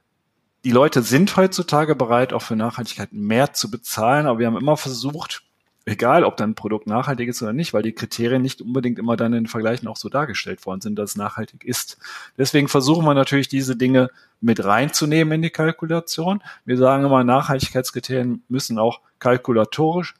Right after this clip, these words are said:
sinnvoll sein. Und was ganz wichtig ist,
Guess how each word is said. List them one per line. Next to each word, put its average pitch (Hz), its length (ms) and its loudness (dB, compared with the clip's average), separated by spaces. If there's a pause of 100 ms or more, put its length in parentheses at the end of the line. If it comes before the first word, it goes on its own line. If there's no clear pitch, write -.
sinnvoll 113 580 0
sein. 92 360 -12
Und 147 240 0
was 117 160 0
ganz 123 300 0
wichtig 113 380 -4
ist, 156 280 -8